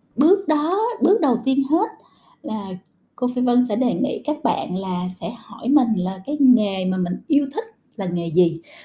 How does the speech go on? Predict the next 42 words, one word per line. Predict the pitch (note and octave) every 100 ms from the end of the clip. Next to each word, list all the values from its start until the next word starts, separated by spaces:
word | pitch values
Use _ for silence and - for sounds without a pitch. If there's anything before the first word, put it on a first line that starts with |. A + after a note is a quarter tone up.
| _
Tức | F#4+ E4+
là | C#4+
bạn | F3+ F#3 F3
phải | D#3+ C#4
bắt | - -
đầu | A3+ E3
từ | F#3+
cái | C#4
nghề | C#4 B3 F#3 E3+
trước | - G#4+ A4+
chứ | E4+
bạn | B3 F#3
không | C4 A#3+
bao | B3
giờ | A#3+ -
bắt | -
đầu | B3 A3
từ | G#3 F3
môn | F#3 G3+
học. | G#3 G#3+ - _ _ _ _ _
Mọi | - -
người | G#3 G3+
từ | F#3+ F#3+
trước | G4
đến | E4 G4
giờ | D#4 F#3+
thì | A#3
luôn | G3+ A3+
luôn | A#3 B3
là | A#3 F#3+ F3
bắt | - -
đầu | F#3
từ | F#3+
môn | F#3+ G#3+ A#3+
học, | A3 - _
học | - - -
kinh | C#4 C#4 C#4
tế | C#4 C#4 C#4+ D#4+ G4
hay | E4+ C4+
là | F#3+ F#3 -
học | A3 - - _ - - _
ngoại | A3 - -